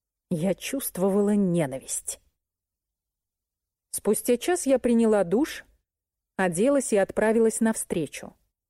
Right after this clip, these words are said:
Посреди самой популярной закусочной Бритчестера я упала в крепкие объятия тети Лауры.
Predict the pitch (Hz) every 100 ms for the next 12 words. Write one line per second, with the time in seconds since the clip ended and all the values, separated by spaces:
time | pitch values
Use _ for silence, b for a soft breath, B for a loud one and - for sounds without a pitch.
0 | _ _ _ _ _ _ _ 190 - 202
1 | 180 196 - 214 220 208 196 202 190 202
2 | 214 208 180 190 - 226 214 - 196 180
3 | 180 214 - 262 - 277 269 202 196 196
4 | 190 214 240 240 - 214 220 - 233 208
5 | 175 185 214 - 202 196 - 214 - 196
6 | 240 180 139 123